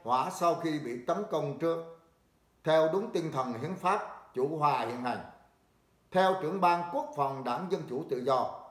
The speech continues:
đây là lần đầu tiên mà quan chức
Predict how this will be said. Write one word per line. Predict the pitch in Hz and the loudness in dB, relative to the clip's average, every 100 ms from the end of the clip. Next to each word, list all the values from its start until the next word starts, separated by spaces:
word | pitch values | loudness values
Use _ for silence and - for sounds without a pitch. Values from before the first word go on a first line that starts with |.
| - _ _ | -20 _ _
đây | 240 | 4
là | 240 175 | 6 4
lần | 156 151 | 2 0
đầu | 151 151 151 | 2 0 6
tiên | 208 202 - - - | 8 8 4 -12 -16
mà | 120 135 135 - | -2 0 0 4
quan | 180 180 - | 4 4 0
chức | 214 | -2